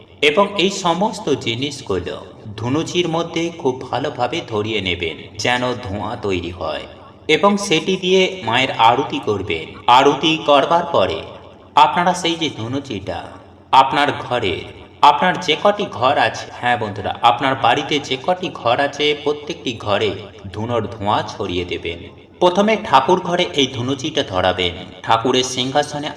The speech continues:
আরতি করবেন এবং তারপরে যে ধোঁয়াটি তৈরি হবে সেই ধোঁয়াটি আপনি আপনার বাড়ির সর্বত্র দেখাবেন, আপনার বেডরুম, আপনার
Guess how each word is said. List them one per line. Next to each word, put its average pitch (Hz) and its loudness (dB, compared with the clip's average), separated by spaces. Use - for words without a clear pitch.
আরতি 139 0
করবেন 90 -2
এবং 208 4
তারপরে 165 6
যে 135 2
ধোঁয়াটি 131 -2
তৈরি 160 0
হবে 90 -2
সেই 131 6
ধোঁয়াটি 147 2
আপনি 143 4
আপনার 165 2
বাড়ির 165 0
সর্বত্র 113 0
দেখাবেন, 90 -2
আপনার 151 2
বেডরুম, 120 2
আপনার 117 0